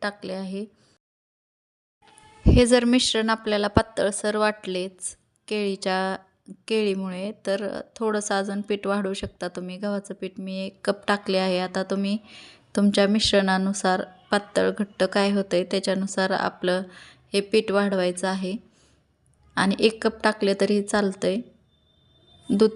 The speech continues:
थोडंसं कमी टाकायचं. आणि आता हे पीठ आपलं चांगलं मिक्स करून होत, झालं आहे. आणि राहिलेलं मी अर्धा कप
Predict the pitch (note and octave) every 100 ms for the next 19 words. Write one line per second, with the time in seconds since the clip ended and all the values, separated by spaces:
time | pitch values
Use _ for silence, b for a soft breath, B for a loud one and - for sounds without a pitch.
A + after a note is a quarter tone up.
0 | - A3 G3+ G3+ G3 G#3 G3+ G3 G3 F#3+
1 | F3+ F3+ G3 G#3 - - _ - _ _
2 | _ _ _ _ _ - - - - -
3 | - - F#3+ G3+ G3+ G#3 G#3 G3+ - -
4 | - G#3+ G#3+ G3 - G3+ G3+ G#3+ G#3 G#3
5 | G#3+ G#3+ - - G3 F#3+ G3+ G#3 G#3+ G3+
6 | - - - F#3+ G3 A3+ A3 G3 G3 G3
7 | F#3 - B B B B B - - -
8 | - - - - E3+ F#3+ G3+ A3 G#3 F#3
9 | F#3+ G3 G3 G3+ - G#3 G3+ G3 - -